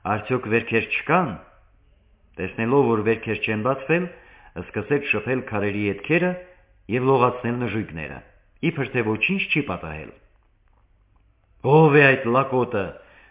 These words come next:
բռնեցեք դրան", բարկացած հարցրեց բերդապետին սիպահը։ "Լեզուդ քեզ քաշիր, ձեռներդ չեն հասնի նրան"։ Ներքևի բազմությունը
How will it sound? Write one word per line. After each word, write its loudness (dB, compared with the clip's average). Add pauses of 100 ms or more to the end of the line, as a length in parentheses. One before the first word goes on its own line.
(120)
բռնեցեք 2
դրան", 2 (960)
բարկացած -2
հարցրեց -4
բերդապետին -6
սիպահը։ -4 (1000)
"Լեզուդ 4
քեզ 6
քաշիր, 0 (680)
ձեռներդ 2
չեն 0
հասնի 0
նրան"։ 0 (1700)
Ներքևի 0
բազմությունը -2